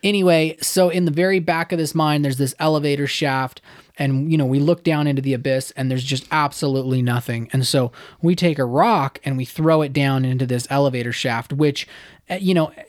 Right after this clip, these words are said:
uh, being an hundred-year-old mine, elevator shaft consisted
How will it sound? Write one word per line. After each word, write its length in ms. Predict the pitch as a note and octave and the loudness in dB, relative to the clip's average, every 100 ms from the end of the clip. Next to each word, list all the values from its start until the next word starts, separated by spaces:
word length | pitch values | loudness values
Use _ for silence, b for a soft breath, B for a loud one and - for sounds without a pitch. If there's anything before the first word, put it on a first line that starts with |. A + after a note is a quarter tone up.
| - | -20
uh, 400 | - - - - E3+ | -20 -14 -14 -8 -4
being 380 | D3+ G#3+ A3 | 0 0 2
an 100 | G3 | 2
hundred-year-old 760 | F3+ D#3+ G3 F3 E3 E3+ D#3+ D3 | 2 2 0 0 2 2 4 2
mine, 440 | D3 D3+ C#3 C3+ - _ - | 2 2 0 -2 -6 _ 0
elevator 480 | E3+ F3 D#3+ D#3 D3 | 2 2 0 -2 -4
shaft 500 | - D3 C#3+ - - | 0 0 0 -4 -4
consisted 760 | D3+ - - D3 - D3+ D3 | -2 -2 -2 -2 0 0 0